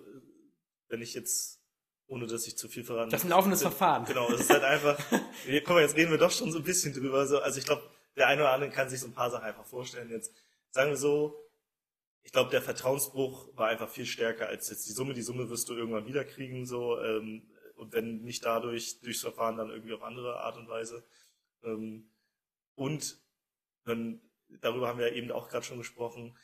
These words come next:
Speaker 1: ich glaub, im Nachhinein würde ich das viel, viel stärker machen, weil du hast jetzt einfach relativ früh so eine Erfahrung gemacht. Und wenn du die richtigen Schlüsse draus ziehst, hast du eine Menge draus gelernt und bist vielleicht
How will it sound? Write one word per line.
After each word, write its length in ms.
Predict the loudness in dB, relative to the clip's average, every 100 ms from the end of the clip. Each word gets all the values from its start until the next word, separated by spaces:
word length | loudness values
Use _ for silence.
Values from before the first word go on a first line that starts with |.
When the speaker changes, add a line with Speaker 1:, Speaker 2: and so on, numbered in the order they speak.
| _ _
Speaker 1:
ich 80 |
glaub, 160 | -2 -2
im 100 | -2
Nachhinein 720 | -6 -6 -6 -6 -6 -8 -14 _ _ _
würde 160 | -14 -12
ich 60 | -8
das 320 | -8 -8 _ _ _ _
viel, 200 | -12 -10
viel 80 | -8
stärker 320 | -4 -2 -2
machen, 180 | -6 -6
weil 100 | -8
du 100 | -8
hast 120 | -8
jetzt 180 | -10 -10
einfach 320 | -10 -8 -10 -12 _ -6
relativ 360 | -4 -4 -6 -14
früh 380 | -10 -8 -8 -10
so 100 | -10
eine 80 | -8
Erfahrung 340 | -6 -6 -6
gemacht. 400 | -6 -6 -6 -12 _ _ _ -8
Und 60 |
wenn 100 | -6
du 60 | -4
die 80 | -6
richtigen 300 | -8 -10 -12
Schlüsse 280 | -10 -10 -10
draus 300 | -8 -6 -8
ziehst, 260 | -10 -12 -14
hast 160 | -14
du 40 | -12
eine 100 | -10
Menge 160 | -10
draus 240 | -10 -12 -8
gelernt 460 | -4 -2 -4 -10 _ _ _ _ -10
und 460 | -8 -6 -6 -10
bist 260 | -8 -8 -8
vielleicht 580 | -4 0 0 -2 -10